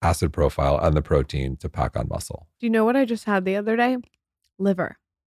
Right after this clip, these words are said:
Speaker 1: Ooh.
Speaker 2: And you know what? I read about liver and it says, now this could be wrong, so everyone can go Google check me.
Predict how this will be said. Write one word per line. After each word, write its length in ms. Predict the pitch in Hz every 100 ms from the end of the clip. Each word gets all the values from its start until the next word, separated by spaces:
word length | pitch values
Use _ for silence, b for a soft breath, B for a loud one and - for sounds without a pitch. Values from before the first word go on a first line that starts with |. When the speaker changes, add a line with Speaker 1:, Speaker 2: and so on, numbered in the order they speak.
| _ - - 85
Speaker 1:
Ooh. 360 | 87 82 73
Speaker 2:
And 160 | 220 233
you 80 | 233
know 160 | 262
what? 320 | 240 196 262 - _ _ _ _ _ _ _ _
I 140 | 214 214
read 240 | 202 190
about 240 | 208 220 208
liver 320 | 202 214 226
and 180 | 208 208
it 160 | 196
says, 460 | - 214 190 190 -
now 160 | 190
this 180 | 185 185
could 160 | - 214
be 140 | 262
wrong, 340 | 233 202 202 202
so 140 | 185
everyone 320 | 175 185 185
can 140 | 202 202
go 120 | 196
Google 320 | 180 190 190
check 300 | 180 170 -
me. 200 | - -